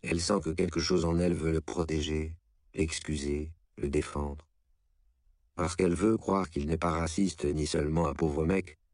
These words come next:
mais qu'il a peur, que tout vient de sa peur de l'autre, de lui-même. Oui, sans doute il n'a pas confiance en lui. Mais comment aurait-il pu avec une mère comme moi, qui a tout échoué, tout raté dans sa vie,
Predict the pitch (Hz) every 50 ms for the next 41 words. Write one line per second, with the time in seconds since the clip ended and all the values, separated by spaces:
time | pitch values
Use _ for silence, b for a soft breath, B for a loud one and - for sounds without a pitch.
0 | _ _ _ _ _ - 127 80 76 - - 78 - - - 87 82 76 71 -
1 | - - _ _ _ _ _ _ _ _ _ _ - - 76 80 110 107 90 82
2 | 87 92 90 78 73 - 73 73 80 90 90 87 78 76 78 82 92 98 95 -
3 | - - _ _ _ _ - 90 78 73 78 82 80 92 90 90 76 73 76 -
4 | _ _ _ _ _ _ _ _ _ _ _ _ _ _ _ _ _ _ _ _
5 | _ _ 92 101 110 87 87 - _ _ _ _ _ _ _ _ _ _ - -
6 | - 90 82 78 90 92 - - 78 82 85 80 82 80 - 82 82 82 - 82
7 | 78 78 82 78 73 76 80 85 82 82 - _ _ _ _ _ _ _ _ _
8 | _ _ _ _ - 87 85 82 90 90 95 92 87 82 85 85 82 87 82 78
9 | 76 - 90 90 85 78 78 82 78 - 76 76 78 80 82 85 85 - 80 78
10 | 80 85 87 85 80 78 - _ _ _ _ _ _ _ - 85 82 82 87 82
11 | - 87 85 - - 90 90 85 78 78 - _ _ _ _ _ - - 98 92
12 | 92 85 78 87 82 82 82 82 - 82 80 76 85 85 82